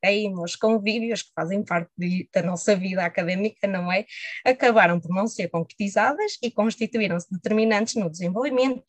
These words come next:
no agravamento e, e aumento de problemáticas psicológicas, por exemplo, o incremento da sintomatologia ansiosa, mas, mas não só. É claro, Inês, a pandemia não trouxe só aspectos negativos.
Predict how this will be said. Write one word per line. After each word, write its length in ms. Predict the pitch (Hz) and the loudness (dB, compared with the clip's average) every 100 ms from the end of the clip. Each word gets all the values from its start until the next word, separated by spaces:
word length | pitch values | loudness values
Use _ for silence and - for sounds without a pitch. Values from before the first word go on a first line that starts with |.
| 165 | -6
no 140 | 160 | -4
agravamento 600 | 170 208 247 247 254 - - - - - | 0 2 4 4 2 -2 -18 -20 -16 -10
e, 240 | 175 139 - | -8 -8 -6
e 120 | 180 | -2
aumento 320 | 190 196 196 | 0 0 -2
de 80 | - | -6
problemáticas 680 | 208 196 196 190 - 220 - | -6 -4 -2 -2 -4 -6 -6
psicológicas, 880 | - - 147 226 196 220 247 285 - - - _ | -10 -16 -2 4 4 4 -2 -4 -6 -16 -20 _
por 80 | 185 | -8
exemplo, 540 | 175 180 175 196 156 | -4 -4 -4 -6 -6
o 60 | 165 | -4
incremento 480 | 190 185 190 196 180 | -4 -4 -4 -4 -4
da 100 | 190 | -6
sintomatologia 880 | - 196 202 196 - 196 196 196 214 | -4 -6 -4 -4 -4 -6 -4 0 -2
ansiosa, 540 | 220 - 214 254 170 | -2 2 4 4 0
mas, 360 | 151 151 - - | -6 -10 -12 -6
mas 160 | 185 175 | -4 0
não 180 | 240 | 2
só. 240 | 247 - - _ _ - - - | 0 -6 -10 _ _ -20 -12 0
É 100 | 240 | 2
claro, 380 | 254 254 262 - - | 6 6 4 -4 -6
Inês, 400 | 190 190 151 - 170 160 | -2 0 0 -2 -4 -4
a 40 | 165 | 0
pandemia 440 | 196 202 208 226 | 0 2 4 4
não 160 | 240 240 | 4 0
trouxe 340 | 226 226 - | -2 -4 2
só 300 | 226 233 247 _ | 6 6 6 _
aspectos 460 | 208 - 208 - - | -10 -2 -2 -2 -10
negativos. 640 | 185 175 214 208 160 - | -4 0 0 -2 -6 -10